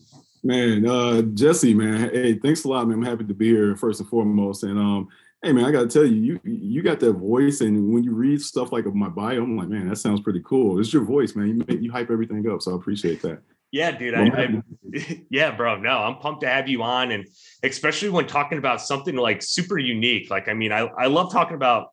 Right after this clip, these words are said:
Speaker 2: you know, anything real estate, crypto, stocks, and stuff like that. But when I look at, like, you know, indoor, outdoor storage, like, truck, trucking storage, um, parking lots, it's like,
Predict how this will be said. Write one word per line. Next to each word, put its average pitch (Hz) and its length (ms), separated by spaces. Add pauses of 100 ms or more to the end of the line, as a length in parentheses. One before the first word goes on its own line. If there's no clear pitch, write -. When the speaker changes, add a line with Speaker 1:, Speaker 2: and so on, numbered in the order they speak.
Speaker 2:
you 151 80
know, 110 140
anything 131 520
real 120 200
estate, 113 440
crypto, 110 480
stocks, 104 440
and 104 80
stuff - 200
like 101 160
that. 113 220
But 98 160 (400)
when 131 120
I 117 120
look 156 260
at, 160 160
like, 123 300 (100)
you 135 140
know, 110 180
indoor, 143 420
outdoor 131 380
storage, 123 560
like, 95 240
truck, 135 440 (240)
trucking 135 380
storage, 123 680
um, 98 500 (260)
parking 156 340
lots, 120 280
it's 110 100
like, 107 220